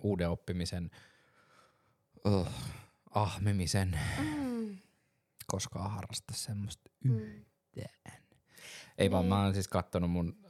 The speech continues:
Speaker 1: ää, tota alkuvuoden kalenteria ja mä oon kauhistellut, että mitä hel-,
Speaker 2: Mm.
Speaker 1: missä kohtaa ottais
Speaker 2: Mm.
Speaker 1: niinku iisisti siis silleen.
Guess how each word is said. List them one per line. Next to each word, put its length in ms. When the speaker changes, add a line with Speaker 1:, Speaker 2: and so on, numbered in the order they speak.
Speaker 1:
ää, 160
tota 280
alkuvuoden 420
kalenteria 560
ja 60
mä 100
oon 100
kauhistellut, 560
että 120
mitä 360
hel-, 400
Speaker 2:
Mm. 80
Speaker 1:
missä 480
kohtaa 500
ottais 480
Speaker 2:
Mm. 40
Speaker 1:
niinku 280
iisisti 600
siis 400
silleen. 480